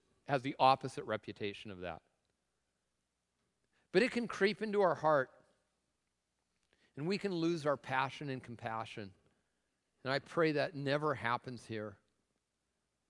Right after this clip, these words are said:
Scripture tells us it's your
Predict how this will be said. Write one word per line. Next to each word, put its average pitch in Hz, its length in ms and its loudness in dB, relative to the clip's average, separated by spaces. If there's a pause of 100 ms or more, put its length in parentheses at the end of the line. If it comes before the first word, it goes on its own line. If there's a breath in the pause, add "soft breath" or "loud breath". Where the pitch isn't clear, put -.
(1080)
Scripture 160 540 -2
tells 147 260 2
us 143 160 -4
it's - 180 -10
your 139 280 -2